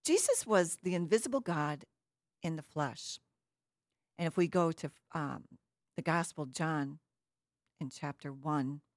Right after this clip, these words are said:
it says, "In the beginning was the Word, and the Word was with God, and the Word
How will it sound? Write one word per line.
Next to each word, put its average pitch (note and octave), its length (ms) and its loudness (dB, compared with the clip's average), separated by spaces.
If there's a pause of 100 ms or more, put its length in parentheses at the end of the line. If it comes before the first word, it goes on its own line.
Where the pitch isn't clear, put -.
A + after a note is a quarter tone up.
(480)
it D#3+ 80 -2
says, E3 220 0
"In F#3+ 140 -2
the E3+ 60 0
beginning D#3+ 400 -2
was D3 220 0
the C3+ 80 -2
Word, D3 440 2 (220)
and C#3+ 140 -4
the C#3 60 -2
Word C#3+ 260 -2
was C3 340 -10 (160)
with D3 340 -2
God, C#3+ 360 2 (100)
and C#3 160 -2
the C3+ 80 -4
Word C3+ 380 -4